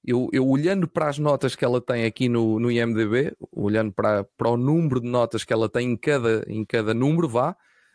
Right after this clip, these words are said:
ah, se tu meteres mais ou menos dentro do número, por exemplo, que está no dois,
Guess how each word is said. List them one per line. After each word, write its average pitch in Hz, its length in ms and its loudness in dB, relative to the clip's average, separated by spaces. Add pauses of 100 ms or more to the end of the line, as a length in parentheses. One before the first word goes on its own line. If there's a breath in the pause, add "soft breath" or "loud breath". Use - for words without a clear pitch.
(120)
ah, 127 240 4
se - 100 -12
tu 156 120 0
meteres 151 280 0
mais 131 220 0
ou 135 80 2
menos 135 220 0 (640)
dentro 143 460 -2
do 143 140 0
número, 131 280 0
por 127 120 -2
exemplo, 120 260 0
que - 80 -14
está 120 160 -2
no 120 140 0
dois, 123 360 0